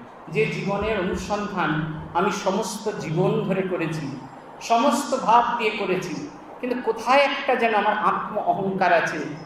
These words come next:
কোথায় একটা শরণাগতির ভাব আছে, অভাব আছে, সেই শরণাগতির অভাবটি যেন তিনি পূর্ণ করে আমাকে নতুন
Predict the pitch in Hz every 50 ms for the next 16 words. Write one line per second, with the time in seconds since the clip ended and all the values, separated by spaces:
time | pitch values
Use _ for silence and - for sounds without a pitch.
0 | - - - - - 226 220 220 233 254 254 254 - 247 233 - - 214 196 202
1 | 220 233 233 226 226 233 220 - 143 139 120 - 151 170 185 185 185 175 151 -
2 | - 156 139 135 147 - - - - - - - - 170 - 175 185 185 220 226
3 | 240 240 240 - 233 - - 165 147 147 151 - - - - - - 180 180 180
4 | 180 180 185 202 226 233 240 208 185 - - 220 208 - - 170 170 180 160 202
5 | 208 202 202 202 208 - - 202 185 180 165 170 165 - 175 180 196 220 - -
6 | 185 185 - 156 165 170 160 - 143 135 151 160 156 - - - - - - -
7 | 151 175 202 208 202 - 202 185 185 190 190 190 - 240 254 247 247 247 240 240
8 | 226